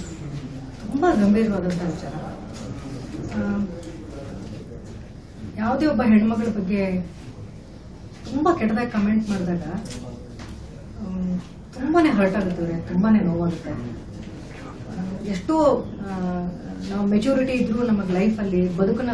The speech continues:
ತುಂಬಾ ನೋಡಿದ್ವು, ಏಳು ಬೀಳು ಎಲ್ಲ ನೋಡಿದೀವಿ ಜೀವನದಲ್ಲಿ.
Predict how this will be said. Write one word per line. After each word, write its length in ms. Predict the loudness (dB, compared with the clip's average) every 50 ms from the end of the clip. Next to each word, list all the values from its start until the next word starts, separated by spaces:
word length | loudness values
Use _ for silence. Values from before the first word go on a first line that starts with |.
| -2 0
ತುಂಬಾ 280 | 2 4 6 6 6 6
ನೋಡಿದ್ವು, 680 | 4 4 4 4 2 0 0 0 0 0 0 -2 -4 -8 -12 -14 -14 -14 -14 -14 -14 -14 -14 -14 -12 -6 0
ಏಳು 300 | 4 6 6 8 8 6
ಬೀಳು 420 | 6 4 4 4 4 4 4 4 2
ಎಲ್ಲ 200 | 2 4 4 6 6
ನೋಡಿದೀವಿ 480 | 6 6 4 4 4 4 4 4 4
ಜೀವನದಲ್ಲಿ. 640 | 4 4 4 4 4 4 2 2 0 0 -2 -2